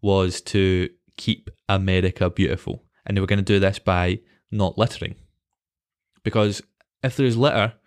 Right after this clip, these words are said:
in the park, then it was caused by a person littering. So that was their view. So this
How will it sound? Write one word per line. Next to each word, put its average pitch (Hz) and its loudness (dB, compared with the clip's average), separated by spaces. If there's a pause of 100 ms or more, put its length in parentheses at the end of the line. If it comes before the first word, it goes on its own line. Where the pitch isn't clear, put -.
(380)
in 110 0
the 104 -2
park, 107 0
then 107 0
it - -4
was 101 -8
caused 107 0
by 95 2
a 107 -8
person 95 0
littering. - -10 (1120)
So - 0
that 120 2
was 98 -4
their 90 -2
view. - -10 (1500)
So 101 2
this - -2